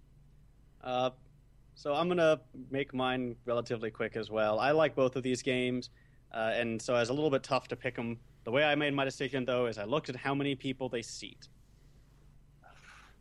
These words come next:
Android Netrunner is gonna be fun, but it's gonna be fun for fewer people than Imperial Settlers will be.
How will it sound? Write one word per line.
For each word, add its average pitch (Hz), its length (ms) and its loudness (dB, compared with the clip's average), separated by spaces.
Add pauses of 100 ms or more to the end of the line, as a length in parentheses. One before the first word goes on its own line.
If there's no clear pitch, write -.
(160)
Android 170 400 2
Netrunner 139 600 2 (640)
is 127 160 -4
gonna 135 240 0
be 120 360 -2
fun, 143 640 2
but 123 140 -2
it's 120 100 -4
gonna 156 260 -2
be 156 140 -4
fun 156 420 0
for 131 180 -6
fewer 151 540 -2
people 123 460 -4
than 110 100 -6
Imperial 110 420 -6
Settlers - 460 -10
will - 120 -14
be. - 240 -16